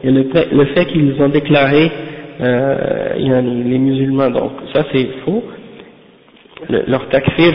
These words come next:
c'est faux. Et il dit le cheikh que le prophète sallallahu alayhi wa sallam a dit à leur sujet, au sujet des Khawarij, qu'ils sortent de l'islam et qu'ils n'y reviennent pas, et qu'ils combattent les,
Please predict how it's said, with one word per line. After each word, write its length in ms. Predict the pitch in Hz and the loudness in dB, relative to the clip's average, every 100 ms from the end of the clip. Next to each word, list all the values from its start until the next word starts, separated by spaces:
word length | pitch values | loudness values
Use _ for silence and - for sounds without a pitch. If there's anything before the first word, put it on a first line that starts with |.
| - | 0
c'est 120 | 123 | -4
faux. 220 | - 160 - | 0 0 2
Et 180 | 160 | 2
il 260 | 175 151 139 | 4 2 0
dit 140 | 151 | 2
le 120 | 165 135 | 2 4
cheikh 340 | - 156 - | 2 0 2
que 60 | 143 | 2
le 140 | 147 | 2
prophète 360 | - 135 175 170 | 0 -2 0 2
sallallahu 220 | 151 135 139 | 2 2 4
alayhi 120 | 147 | 4
wa 0 | |
sallam 160 | 135 131 - - - | 2 -2 -12 -12 -6
a 100 | 135 127 147 | -6 -4 -2
dit 160 | 196 - - - - - - - | -2 -2 -12 -16 -18 -20 -6 0
à 100 | 143 | 2
leur 200 | 139 - - | 2 0 -6
sujet, 380 | 131 127 160 220 | -2 2 2 0
au 40 | - - | -8 -4
sujet 200 | 131 127 | -2 0
des 140 | 127 | 0
Khawarij, 560 | - 131 143 175 214 208 - - - - - - - | 2 2 4 4 4 2 -6 -8 -14 -16 -20 -20 -2
qu'ils 220 | 156 160 - - | 2 2 0 0
sortent 320 | - - 147 | 0 0 2
de 80 | 151 | 2
l'islam 580 | 147 - 151 185 233 247 - - - - - - | 2 0 4 4 4 0 -10 -14 -16 -18 -12 -2
et 100 | 180 | -2
qu'ils 260 | - 180 175 | 2 2 4
n'y 120 | 165 | 4
reviennent 560 | 160 143 151 143 135 139 | 4 4 2 2 0 2
pas, 340 | 143 131 - - - - - - - - | 2 2 -8 -14 -16 -20 -20 -20 -20 -8
et 80 | 135 | -6
qu'ils 300 | 135 147 147 | -2 2 2
combattent 500 | - 165 156 170 190 160 | 4 2 4 2 2 2
les, 240 | 156 156 | 4 4